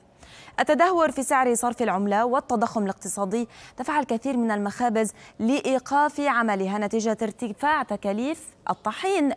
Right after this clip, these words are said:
والمواد اللازمة لإنتاج الخبز، ولم يتوقف الأمر على المخابز،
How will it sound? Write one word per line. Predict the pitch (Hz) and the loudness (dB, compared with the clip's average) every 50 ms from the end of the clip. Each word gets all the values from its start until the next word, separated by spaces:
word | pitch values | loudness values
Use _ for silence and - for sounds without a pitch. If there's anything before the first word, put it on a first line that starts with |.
| - - | -4 -4
والمواد | 175 196 190 190 190 190 202 247 277 240 | -2 -2 -2 0 0 0 0 0 2 2
اللازمة | 269 247 240 240 226 196 226 214 208 220 - - - - - - | 0 0 0 0 0 0 0 0 0 0 -4 -8 -20 -18 -10 -4
لإنتاج | 214 202 240 233 - 285 269 214 | -2 -2 0 2 2 2 2 2
الخبز، | 247 220 - - 220 185 156 135 - - - - - - - | 0 -2 -2 -2 -2 -2 -2 -4 -8 -12 -18 -20 -20 -8 -2
ولم | - 262 302 339 359 | 0 2 4 4 2
يتوقف | 370 359 349 339 330 - 277 233 - | 2 2 2 2 2 0 -2 -2 -2
الأمر | 220 - 233 233 214 | -2 0 0 0 2
على | 196 202 196 | 2 2 0
المخابز، | 190 196 196 196 - 262 247 190 180 165 143 - | 0 0 -2 0 0 0 2 2 2 0 -2 -4